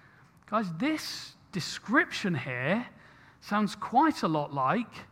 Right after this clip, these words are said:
kindness. In fact, in many ways, it's, it's an unpacking of what it looks like to be kind and what that word conveys.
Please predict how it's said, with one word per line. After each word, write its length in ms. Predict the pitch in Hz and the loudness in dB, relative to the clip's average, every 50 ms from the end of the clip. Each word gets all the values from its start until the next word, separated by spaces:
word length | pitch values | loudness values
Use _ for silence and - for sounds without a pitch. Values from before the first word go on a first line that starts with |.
| - - _ _ _ - | -20 -20 _ _ _ -8
kindness. 840 | - - 294 359 349 254 190 170 131 117 - - - - - - - _ _ _ _ _ - - - - _ _ _ _ _ _ _ - _ - - | 0 2 4 6 6 6 6 4 2 -2 -6 -12 -12 -14 -14 -16 -20 _ _ _ _ _ -20 -20 -20 -20 _ _ _ _ _ _ _ -20 _ -8 -6
In 60 | 202 | 0
fact, 260 | - 269 247 - - | 2 2 2 2 2
in 180 | 269 254 226 190 - - - | 2 2 2 0 -2 -6 -2
many 260 | 247 220 254 269 277 | 0 2 2 2 4
ways, 240 | 233 233 277 294 233 | 4 4 4 4 4
it's, 200 | 240 190 - 262 | 0 -2 -6 -10
it's 180 | - 226 202 - | -10 -8 -2 0
an 120 | 240 220 - - | 0 0 4 4
unpacking 800 | 247 269 262 - - - 220 262 262 - - 226 196 175 180 185 - - | 6 6 6 4 2 2 0 0 0 0 0 2 2 4 2 2 0 2
of 600 | 175 160 151 160 190 233 214 - - - - - - - - - _ _ _ - | 2 4 4 4 4 2 0 -4 -12 -16 -18 -20 -20 -20 -20 -20 _ _ _ -2
what 120 | 208 226 | 0 0
it 80 | 247 208 | 0 0
looks 400 | 196 202 214 269 311 - - - | 0 2 2 2 2 0 0 6
like 200 | 208 233 240 233 | 6 6 6 4
to 100 | - 233 | -2 -2
be 100 | 220 247 | -2 -2
kind 500 | 190 - 277 330 269 156 120 107 104 - - - - - _ _ _ _ _ _ _ _ _ _ _ _ _ _ _ _ _ _ _ _ _ _ _ _ _ _ - - | 0 2 6 6 6 4 2 -6 -12 -14 -16 -16 -18 -20 _ _ _ _ _ _ _ _ _ _ _ _ _ _ _ _ _ _ _ _ _ _ _ _ _ _ -12 -4
and 100 | - 170 | -2 0
what 100 | 175 202 | 0 2
that 180 | 196 202 190 170 | 0 0 0 0
word 460 | 175 208 226 247 254 233 220 190 156 - - - - - - | 2 2 2 4 4 2 0 0 -2 -6 -14 -20 -20 -14 -4
conveys. 920 | - - 196 180 180 247 269 220 139 117 113 120 - - - - - - | 2 2 4 6 6 4 4 4 0 -2 -8 -14 -16 -16 -14 -14 -16 -16